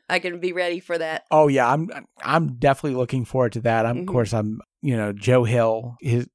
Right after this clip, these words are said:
Speaker 2: very, uh, successful comic book series, getting a Netflix treatment.
Speaker 1: Mm-hmm.
Speaker 2: Um, again, you know, we've been talking about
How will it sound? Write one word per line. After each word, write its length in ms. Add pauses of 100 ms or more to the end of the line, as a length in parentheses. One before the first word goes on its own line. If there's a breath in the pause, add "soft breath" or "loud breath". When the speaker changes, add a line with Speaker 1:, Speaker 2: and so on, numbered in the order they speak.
(160)
Speaker 2:
very, 340 (300)
uh, 280
successful 1000
comic 320
book 180
series, 600 (420 soft breath)
getting 260
a 60
Netflix 480
treatment. 480 (260)
Speaker 1:
Mm-hmm. 180
Speaker 2:
Um, 260 (180)
again, 460
you 100
know, 80
we've 160
been 140
talking 340
about 300